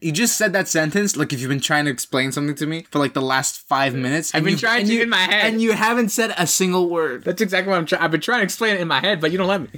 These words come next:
Speaker 1: Okay.
Speaker 2: So here's the thing. So I'm gonna explain this to you. The fact that they say that is because there's no proof to say that there is no aliens, and there's no proof to say that there is aliens. So until the foreseeable future, until we make direct contact with said aliens
Speaker 1: So how come phone companies can do this?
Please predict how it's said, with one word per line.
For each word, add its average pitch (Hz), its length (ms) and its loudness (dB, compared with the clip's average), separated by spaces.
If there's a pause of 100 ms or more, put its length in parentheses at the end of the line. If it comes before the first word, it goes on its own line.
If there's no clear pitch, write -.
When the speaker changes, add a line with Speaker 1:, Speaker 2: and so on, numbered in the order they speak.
Speaker 1:
Okay. 135 280 -4
Speaker 2:
So - 160 -4
here's 165 180 2
the 170 60 -4
thing. 120 200 0
So - 140 -2
I'm 151 60 -2
gonna 185 100 2
explain 160 240 0
this 131 120 -6
to 98 80 -8
you. - 80 -14
The 123 100 -2
fact 190 240 -2
that 185 100 0
they 123 120 0
say 160 240 0
that 113 220 0
is 120 140 -6
because 120 380 -2
there's 123 280 -6
no 151 200 0
proof 160 500 -2
to 131 100 -2
say 123 200 2
that 120 220 -2
there 104 180 -4
is 180 200 0
no 139 160 0
aliens, 113 640 -2
and 143 160 -2
there's 131 160 0
no 135 160 2
proof - 380 -2
to 127 80 -2
say 123 200 2
that 117 180 -2
there 110 180 -8
is 175 260 0
aliens. - 720 -6
So 131 720 0 (220)
until 151 480 0
the 175 160 0
foreseeable 151 500 0
future, 143 720 2
until 139 400 0
we 208 160 2
make 165 320 0
direct 151 460 -2
contact 160 580 0
with 156 300 -2
said 170 240 -2
aliens 170 280 0
Speaker 1:
So 226 60 2
how 240 160 2
come 302 160 2
phone 269 220 0
companies 247 420 0
can 262 160 0
do 302 160 2
this? 202 340 -8